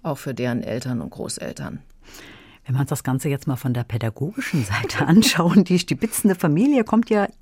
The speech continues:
Speaker 2: anscheinend immer gut weg.
Speaker 1: Ja, also Gott sei Dank, äh, ist diese Geschichte nicht besonders pädagogisch, sondern einfach vergnüglich. Wobei im Grunde steht ja Türe im Zentrum und das ist ja so ein grundehrlicher Junge,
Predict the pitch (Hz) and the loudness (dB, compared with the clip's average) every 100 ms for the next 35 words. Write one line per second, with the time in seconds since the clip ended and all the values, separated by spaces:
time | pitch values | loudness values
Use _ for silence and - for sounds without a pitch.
0 | - - 147 - 160 262 277 - - 214 | -20 -4 -2 0 2 4 2 0 4 6
1 | 254 254 - 196 - 113 - - - 175 | 6 2 -2 -4 0 0 0 -10 -8 -8
2 | - - - - 175 156 160 180 185 - | -8 -20 -14 -6 0 2 6 6 4 2
3 | 170 156 170 202 160 151 160 190 - - | -2 0 0 2 2 2 2 0 -2 -2
4 | 160 160 - 71 131 - 190 170 170 165 | -2 -2 -10 -6 -4 0 2 2 2 2
5 | 165 - 156 151 285 - 170 147 143 143 | -2 -2 0 4 2 2 -2 0 -2 -2
6 | - 160 143 143 135 147 180 262 - 170 | -2 -4 -2 -4 -2 -4 -2 -4 -4 -2
7 | 156 156 151 143 143 - 143 151 151 233 | -2 -4 -4 -4 -4 -4 -4 0 2 2
8 | - 233 240 - - - - - - - | 2 0 0 -6 -20 -20 -20 -20 -20 -6
9 | 170 151 160 156 208 - 160 165 156 - | -2 2 4 6 4 2 -2 -2 -2 -6
10 | 147 143 196 233 208 160 175 170 - - | -6 2 4 4 2 -4 -2 -2 -4 -2
11 | 190 214 160 - 135 - 143 156 - 180 | 4 4 2 -2 -6 -6 -4 -6 -4 -4
12 | 165 151 160 185 180 170 156 147 139 139 | -4 -6 -4 -2 0 0 -2 -2 -4 -4
13 | - - 135 190 220 220 147 160 175 165 | -8 -6 2 6 6 4 -4 -2 -2 -4
14 | 156 143 139 151 185 202 | -4 -4 -2 2 2 2